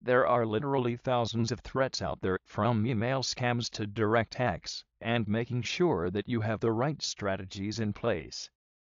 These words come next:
and that you know how to protect your company against attacks is the most important thing that you can do. Even companies that do not think that they are at risk for a cyber attack usually are,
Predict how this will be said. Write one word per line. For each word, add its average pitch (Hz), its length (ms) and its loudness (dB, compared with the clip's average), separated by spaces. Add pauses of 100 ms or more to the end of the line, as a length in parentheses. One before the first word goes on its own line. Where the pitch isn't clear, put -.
(460)
and 127 280 -2
that 104 160 0
you 98 100 -2
know 120 220 0
how 60 280 -2
to - 120 -2
protect - 520 -4
your 107 280 0
company 113 420 -2
against 107 460 0
attacks - 580 -4 (160)
is 120 200 -2
the 90 100 -2
most 117 360 -2
important 110 720 -2
thing 95 260 -4 (140)
that 123 300 0
you 110 80 -2
can 98 160 4
do. 113 320 -2 (800)
Even 120 380 2
companies 104 560 0
that 98 180 -6
do 104 140 -2
not 127 340 0
think - 300 -2
that 123 160 2
they 123 160 4
are 113 160 4
at 95 100 -4
risk 131 260 -2
for 98 220 0
a 92 40 0
cyber 123 540 2
attack 120 380 -2
usually 98 500 -2
are, 67 300 -6